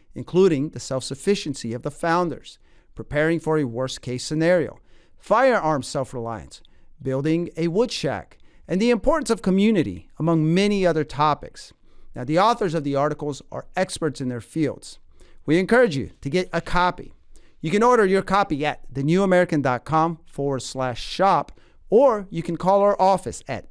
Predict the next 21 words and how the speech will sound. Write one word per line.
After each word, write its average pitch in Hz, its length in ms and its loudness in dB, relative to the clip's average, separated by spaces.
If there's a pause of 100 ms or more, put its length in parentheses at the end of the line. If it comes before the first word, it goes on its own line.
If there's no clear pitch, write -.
eight 180 240 0
hundred, 175 420 -2 (260)
seven 190 360 0
two 196 180 -6
seven, 156 440 0 (280)
eight 151 220 -4
seven 143 420 -4 (140)
eight 131 240 -8
three. 135 300 -6 (500)
However 156 320 2
you 190 160 0
do 180 160 4
it, - 200 -2 (220)
make 170 160 -2
sure 208 160 0
you 180 120 0
get 160 200 -2
your 165 140 -4
copy 165 460 -2
of 120 180 -10 (100)
Self-Reliance, 151 1040 -2